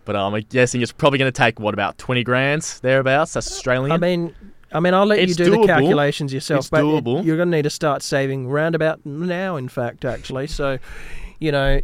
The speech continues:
Speaker 2: it's gonna take you a lot of
Speaker 1: A year
Speaker 2: time
Speaker 1: of
Speaker 2: to
Speaker 1: full-time work probably secures it.
Speaker 2: Yeah, about that. Well, Talon, thank you so much for coming on, talking about the World Cup, and obviously S B S have confirmed that they are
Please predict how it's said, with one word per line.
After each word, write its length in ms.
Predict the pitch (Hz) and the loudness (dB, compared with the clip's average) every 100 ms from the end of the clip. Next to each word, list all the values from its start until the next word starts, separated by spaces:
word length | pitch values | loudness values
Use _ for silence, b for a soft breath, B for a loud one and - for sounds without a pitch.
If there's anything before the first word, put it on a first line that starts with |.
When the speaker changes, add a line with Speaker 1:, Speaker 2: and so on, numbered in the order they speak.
| - | 0
Speaker 2:
it's 260 | 135 - | -6 -10
gonna 200 | - 151 | -2 -2
take 180 | 147 143 | 0 -2
you 100 | 139 | -2
a 20 | |
lot 180 | 127 131 | -2 -4
of 80 | 131 | -4
Speaker 1:
A 40 | |
year 120 | 107 120 | -2 0
Speaker 2:
time 60 | 127 | 0
Speaker 1:
of 60 | |
Speaker 2:
to 60 | 120 | 0
Speaker 1:
full-time 460 | 123 113 120 104 98 | 0 0 0 0 2
work 420 | 104 107 110 - | 2 2 0 -4
probably 240 | 117 104 | -6 -4
secures 600 | 104 - 110 - 107 107 | -6 -8 -8 -6 -6 -4
it. 180 | 117 120 - | -4 -6 -10
Speaker 2:
Yeah, 340 | 156 165 185 | -8 0 2
about 280 | 180 156 165 | 2 0 -2
that. 240 | 127 143 160 - - B B B | -2 -6 -6 -14 -20 B B B
Well, 320 | 160 175 180 | 0 2 2
Talon, 400 | - 202 185 180 | 0 0 2 0
thank 220 | 180 185 180 | -2 -6 -6
you 60 | |
so 220 | - 180 | -4 -2
much 300 | 160 160 - | 0 0 -4
for 160 | - 156 | -4 -4
coming 440 | - - 156 156 | -4 -4 -2 0
on, 300 | 147 143 147 - | 0 0 -4 -8
talking 200 | 147 143 | -6 -4
about 180 | 135 | -4
the 80 | 139 | -6
World 340 | 131 135 131 - | -4 -4 -4 -6
Cup, 300 | 139 123 - | -10 -10 -10
and 260 | 135 127 123 - | -8 -8 -8 -10
obviously 680 | 131 127 123 - 127 123 120 - - | -8 -8 -10 -6 -6 -6 -10 -18 -10
S 160 | 151 - | -8 -6
B 180 | 139 | -6
S 220 | 127 127 - | -6 -8 -8
have 260 | 143 127 123 _ _ | -8 -8 -10 _ _
confirmed 480 | - 123 - 127 123 | -16 -14 -8 -6 -6
that 100 | 123 | -8
they 200 | 127 127 | -6 -4
are 240 | 120 117 | -4 -6